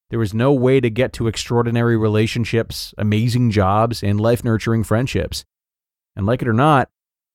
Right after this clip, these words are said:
being able to stay in a challenging conversation respectfully and entirely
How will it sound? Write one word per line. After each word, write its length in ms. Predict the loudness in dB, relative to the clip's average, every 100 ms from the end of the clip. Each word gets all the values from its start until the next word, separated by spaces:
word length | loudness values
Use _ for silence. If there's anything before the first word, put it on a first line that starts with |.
| _
being 180 | -2 0
able 220 | 0 0
to 100 | 0
stay 380 | 0 2 2 4
in 80 | 2
a 100 | 0
challenging 540 | 0 -2 0 0 0
conversation 760 | -2 -2 -2 -2 0 -2 0 -2
respectfully 680 | -2 0 -2 -2 -2 0 0
and 80 | -2
entirely 680 | -2 -2 0 0 0 -2